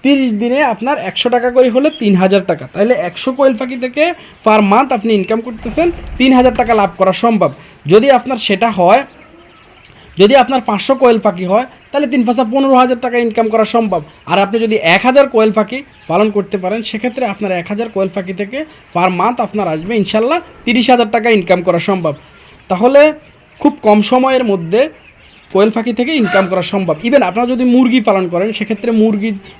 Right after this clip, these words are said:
মুরগিকে আপনার ডিমে আসতে আসতে প্রায় সাড়ে চার থেকে পাঁচ মাস সময় লাগে, এবং হচ্ছে যে আপনার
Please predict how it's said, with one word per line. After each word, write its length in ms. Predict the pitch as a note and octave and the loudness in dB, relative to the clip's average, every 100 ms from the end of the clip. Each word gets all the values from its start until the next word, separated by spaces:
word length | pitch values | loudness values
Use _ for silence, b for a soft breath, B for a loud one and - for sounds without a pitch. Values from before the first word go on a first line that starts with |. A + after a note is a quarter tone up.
| - | 2
মুরগিকে 360 | G#3 G#3+ A3 | 4 4 0
আপনার 360 | A#3 G#3 A3+ F#3+ | -2 0 -2 0
ডিমে 240 | F#3+ A#3 | 2 4
আসতে 240 | A3 F3+ A3+ | 2 0 -4
আসতে 200 | G#3 A3+ | -4 -4
প্রায় 320 | G3+ F#3 F#3+ - - - | -2 0 0 -2 -14 -2
সাড়ে 200 | G3+ A3 | 2 4
চার 100 | A#3+ G3+ | 2 2
থেকে 160 | G#3+ G3+ | 0 2
পাঁচ 160 | A#3+ G#3+ | 2 2
মাস 120 | B3 A3 | 0 0
সময় 300 | G#3+ G3+ F#3+ | 2 4 4
লাগে, 280 | F3 F#3+ A3+ B B - | 4 2 -4 B B -4
এবং 280 | E3 A3+ | 0 2
হচ্ছে 240 | A3+ A3+ A#3 | 2 -2 -4
যে 120 | A#3+ | -2
আপনার 280 | G#3+ A3+ | -2 -4